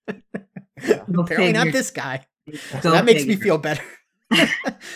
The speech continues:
Speaker 2: No,
Speaker 1: But,
Speaker 2: man.
Speaker 1: like,
Speaker 2: I was like, "God, why do I take Miami
Speaker 1: I
Speaker 2: for the longest time?"
Speaker 1: Oh, okay, okay.
Speaker 3: It
Speaker 1: Twenty years
Speaker 3: happens to
Speaker 1: ago,
Speaker 3: the
Speaker 1: I
Speaker 3: best
Speaker 1: can
Speaker 3: of them.
Speaker 1: understand that. But nowadays, with Clear and pre-check,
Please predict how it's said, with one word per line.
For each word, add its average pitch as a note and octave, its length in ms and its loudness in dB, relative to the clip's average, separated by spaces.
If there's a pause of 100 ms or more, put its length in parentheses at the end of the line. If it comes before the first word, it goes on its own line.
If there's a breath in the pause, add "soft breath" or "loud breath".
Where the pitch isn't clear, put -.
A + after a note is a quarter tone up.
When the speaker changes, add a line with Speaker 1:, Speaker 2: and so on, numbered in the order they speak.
(120)
Speaker 2:
No, C#3 140 2
Speaker 1:
But, C3 140 0
Speaker 2:
man. B2+ 240 -2
Speaker 1:
like, C#3+ 120 -4
Speaker 2:
I D#3+ 40 -2
was E3 200 -2
like, D3+ 380 -4
"God, E3 540 -6
why G#3+ 140 -4
do A3 100 -4
I G#3+ 80 -2
take - 120 -10
Miami G3+ 400 -4
Speaker 1:
I - 20 -8
Speaker 2:
for F#3 100 -8
the F3+ 80 -8
longest G3 420 -8
time?" G#3+ 360 -14 (680 loud breath)
Speaker 1:
Oh, A3+ 60 -4
okay, E3 360 -6
okay. D3+ 200 -4
Speaker 3:
It - 80 -18
Speaker 1:
Twenty - 300 2
years F#3 260 4
Speaker 3:
happens F4 40 2 (100)
to G#3+ 60 -2
Speaker 1:
ago, G#3 40 0
Speaker 3:
the D4+ 60 0
Speaker 1:
I A#3+ 120 2
Speaker 3:
best D4+ 80 -2
Speaker 1:
can D#3+ 120 -6
Speaker 3:
of C#3+ 80 -2
them. G3 80 -4
Speaker 1:
understand B2+ 360 -6
that. F2 160 -16 (400)
But - 220 -6
nowadays, A3+ 800 -2
with E3 300 -6
Clear G3 840 -2
and D#3 220 -10
pre-check, G3 920 -8